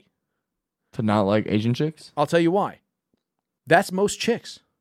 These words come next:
Speaker 2: That's the largest group of chicks
Speaker 1: Hmm.
Speaker 2: is Asians because there's the most of them. So if you aren't into Asian chicks, like, at all,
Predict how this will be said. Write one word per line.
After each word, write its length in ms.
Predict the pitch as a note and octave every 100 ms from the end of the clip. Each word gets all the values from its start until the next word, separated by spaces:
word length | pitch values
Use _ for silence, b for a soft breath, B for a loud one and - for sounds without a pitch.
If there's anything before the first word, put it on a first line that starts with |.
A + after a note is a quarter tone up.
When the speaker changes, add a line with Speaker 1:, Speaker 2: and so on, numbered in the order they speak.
| _ _
Speaker 2:
That's 160 | C#3+ D#3
the 140 | G3
largest 560 | D#3+ C#3+ D#3+ D3+ D#3+ B2+
group 220 | D3+ E3
of 80 | C3+
chicks 480 | - D3 - - - _ _ _ _ -
Speaker 1:
Hmm. 600 | B2 A#2+ A#2 A2 G#2 G2
Speaker 2:
is 120 | F2+
Asians 480 | D#3 F3+ A2 F2 -
because 220 | - A#2+
there's 220 | B2+ B2+
the 100 | -
most 280 | C3+ E3+ -
of 100 | F2
them. 160 | C#2 - _ _ _ _ _ _ _ _ _
So 140 | - C3
if 80 | B2+
you 320 | G3 D4+ D4
aren't 200 | C4 B3
into 220 | G#3 D#3+
Asian 260 | A#3+ F3 C#3
chicks, 280 | C#3+ B2
like, 160 | B2+ B2
at 160 | B2+ B2
all, 420 | F3 C#4 D#4+